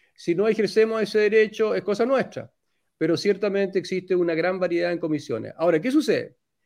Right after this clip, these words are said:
Si el seis por ciento, en vez de una entidad pública que tiene que ser administrada por los mil ochocientos funcionarios que estimó el señor Larraín, eh, si ese seis por ciento fuera la A F P, la A F P no cobra ni un peso más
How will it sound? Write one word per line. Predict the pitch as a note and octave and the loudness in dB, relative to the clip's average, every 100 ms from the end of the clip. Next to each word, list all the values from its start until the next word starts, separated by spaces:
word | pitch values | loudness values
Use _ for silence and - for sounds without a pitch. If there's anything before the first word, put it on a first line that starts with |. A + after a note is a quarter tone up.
| _ _ _ | _ _ _
Si | - G3 G3 | -8 2 4
el | F3+ | 4
seis | F3+ B3+ D4+ | 4 2 2
por | C#4 | -2
ciento, | A#3+ G#3+ D3 C#3+ | -2 -2 0 0
en | D3 | 0
vez | E3+ A#3+ | 2 2
de | |
una | B3 G#3+ | 2 -2
entidad | G3 F#3+ G3+ | 0 0 0
pública | A#3 A#3 E3+ C#3 B2 A#2 - _ | 0 -2 -2 -2 -4 -6 -8 _
que | - C#3+ | -6 -2
tiene | E3+ | 0
que | F3+ | 0
ser | F3+ | 0
administrada | E3+ E3+ F#3 F#3 | -2 -2 0 0
por | F3+ | 2
los | E3+ | 0
mil | F3 F#3 | 2 0
ochocientos | F3+ E3 F#3 F#3 | -2 -4 -2 -2
funcionarios | F3 D#3+ E3 E3 F3 F3 | -2 -2 0 0 0 0
que | E3 | -2
estimó | E3 D3+ D#3+ | -2 -2 -2
el | D#3+ | -2
señor | E3 | -2
Larraín, | D#3+ E3+ F3+ - - - _ _ _ _ - | -2 0 -2 -4 -10 -20 _ _ _ _ -4
eh, | D#3 D#3+ C#3+ | 2 2 2
si | G#3 | -2
ese | A3 G#3 | -4 2
seis | A#3 | 2
por | A3+ G#3+ | 2 -2
ciento | A3 G#3 F#3 | -2 -2 0
fuera | G3+ G3 | 0 2
la | |
A | |
F | F#3+ | 2
P, | F#3+ A#3 B3 | 4 2 2
la | F3+ | 2
A | |
F | G3+ | 4
P | G#3+ | 4
no | G#3+ | 6
cobra | A3+ A3+ | 6 6
ni | A#3 | 4
un | B3+ - | 2 2
peso | B3+ A3+ A3+ F#3 | 2 2 2 2
más | G3+ D4 - - - | 2 0 -4 -10 -14